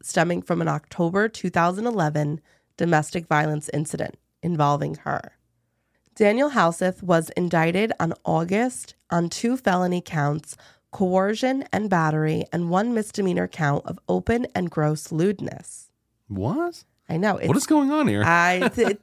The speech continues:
Speaker 1: that's why I wanted to read it, because you can't get an idea as to what happened.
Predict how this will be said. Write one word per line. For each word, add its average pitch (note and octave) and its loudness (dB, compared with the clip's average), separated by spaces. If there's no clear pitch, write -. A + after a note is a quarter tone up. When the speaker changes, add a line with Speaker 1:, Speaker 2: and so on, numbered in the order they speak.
Speaker 1:
that's A#3 4
why B3 6
I A3+ 2
wanted G#3 0
to G3+ -4
read G3+ 0
it, F#3 0
because E3+ -2
you G3 -2
can't B3 -2
get G3 2
an G3+ -2
idea E3+ 0
as E3 0
to F#3 2
what E3 2
happened. G#3 -2